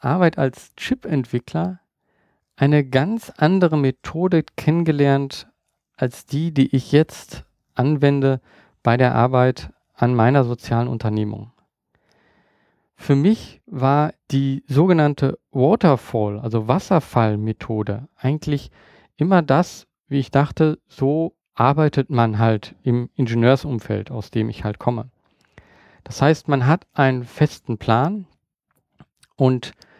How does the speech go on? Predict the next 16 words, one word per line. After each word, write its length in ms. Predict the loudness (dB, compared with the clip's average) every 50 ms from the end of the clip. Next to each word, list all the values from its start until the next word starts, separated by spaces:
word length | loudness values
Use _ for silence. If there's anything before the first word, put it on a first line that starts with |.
| _ _ _ _ _
man 320 | 0 0 2 2 0 -4 -10 _ _
versucht, 720 | _ -2 0 0 2 2 0 0 -2 -4 -10 -14 -16 -16 -16 _ _ _ _ _ _
die 260 | -4 -2 -2 -4 -6 -8
festen 600 | _ _ 0 2 2 2 0 -6 _ -6 -6 -6
Schritte 560 | -4 0 0 0 0 2 0 0 0 -2 -4 _ _ _ _ _ _ _ _ _ _ _ _ _
schon 340 | -10 -4 0 0 0 0 0
zu, 140 | -4 -10 -18
vorzudefinieren, 1200 | -18 -4 0 2 2 2 0 -2 -4 0 2 2 0 2 -2 -2 -2 0 0 0 0 0 -2 -4 -6 -10 _ _ _ _ _ _ _ _ _
wie 260 | -12 -10 -4 -2 2
man 320 | 2 4 4 4 2 -2 -4
diesen 380 | -6 -6 -4 -2 -2 -2 -4
Zeitplan, 580 | -4 0 2 2 2 2 2 2 2 2 2 2
dieses 340 | 0 -2 -4 -6 -6 -8 -8
große 420 | -4 -2 -2 -2 0 -2 -4 -4
Ziel 320 | -4 -6 -4 -2 -2 -2 0
erreicht 680 | 0 0 2 2 2 2 2 0 -2 -4 -10 -20 -20